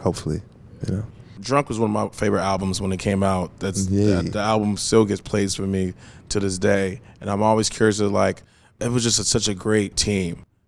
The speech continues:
Speaker 2: It was just symmetry at its best. Are there other artists who you, like, I guess,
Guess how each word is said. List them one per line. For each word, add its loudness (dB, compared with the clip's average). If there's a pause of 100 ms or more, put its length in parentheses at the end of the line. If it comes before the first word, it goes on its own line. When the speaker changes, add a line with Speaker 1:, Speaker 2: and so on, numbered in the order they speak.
(160)
Speaker 2:
It 2
was 4
just -2
symmetry 0
at 0
its -6
best. -6 (560)
Are 4
there 2 (120)
other 0
artists 2
who -10
you, 2
like, 2 (600)
I -4
guess, 0